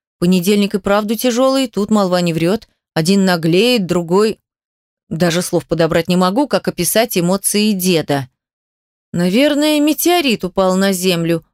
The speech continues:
Магнитные бури нынче не в тренде. А может, Ефим Николаевич мозгами тронулся на старости лет.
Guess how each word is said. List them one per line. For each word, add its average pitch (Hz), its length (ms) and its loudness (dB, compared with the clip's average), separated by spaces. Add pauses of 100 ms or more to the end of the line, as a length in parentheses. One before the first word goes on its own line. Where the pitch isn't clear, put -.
Магнитные 226 720 0
бури 262 360 0
нынче 208 400 0
не 202 100 0
в 202 80 -6
тренде. 156 580 -2 (460)
А 160 140 0
может, 175 300 0
Ефим 180 340 -2
Николаевич 175 640 0
мозгами 185 500 0
тронулся 185 560 -2
на 175 140 0
старости 170 500 -2
лет. 165 300 -2